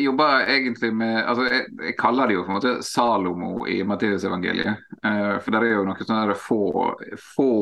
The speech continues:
spor av fortellinger av kong Salomo i Matteus. Og så har jeg bare oppdaget at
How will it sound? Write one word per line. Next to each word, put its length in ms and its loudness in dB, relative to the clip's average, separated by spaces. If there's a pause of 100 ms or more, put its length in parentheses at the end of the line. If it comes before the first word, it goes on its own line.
(640)
spor 640 -2
av 160 -2
fortellinger 560 -2
av 80 -4
kong 160 -4
Salomo 560 0
i 240 -4
Matteus. 540 -2 (100)
Og 160 -2
så 140 0
har 100 2
jeg 80 -2
bare 160 0
oppdaget 640 0
at 280 -20